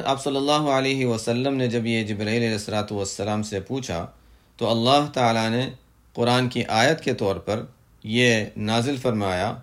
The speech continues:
کہ دیکھو، آپ ان سے کہہ دیجئے، "وَمَا نَتَنَزَّلُ الا بامر ربک"، ہم نہیں اترتے مگر آپ کے رب کے حکم سے۔ اللہ کا حکم ہوگا تو جبرائیل علیہ الصلوۃ والسلام کا نزول ہوگا۔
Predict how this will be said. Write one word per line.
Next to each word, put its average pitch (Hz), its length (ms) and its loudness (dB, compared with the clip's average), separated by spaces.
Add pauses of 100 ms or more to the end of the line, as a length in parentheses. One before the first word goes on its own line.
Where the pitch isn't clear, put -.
(200)
کہ 113 140 -4
دیکھو، 117 420 0
آپ 120 220 2
ان 117 100 -2
سے 113 160 -4
کہہ 139 240 0
دیجئے، 117 340 0
"وَمَا 123 320 2
نَتَنَزَّلُ 131 600 0
الا 113 380 0
بامر 101 300 -4
ربک"، 110 460 -2 (320)
ہم 110 80 0
نہیں 117 280 2
اترتے 147 500 2 (280)
مگر 117 260 0
آپ 104 180 0
کے 92 100 -4
رب 95 180 -6
کے 92 60 -8
حکم 87 300 -8
سے۔ 80 260 -10
اللہ 127 360 2
کا 120 160 -2
حکم 117 240 -2
ہوگا 156 480 2 (180)
تو - 100 -8
جبرائیل 120 160 0
علیہ 113 100 0
الصلوۃ 104 360 -4
والسلام 92 400 -6
کا 104 100 -8
نزول 82 320 -8
ہوگا۔ 80 360 -8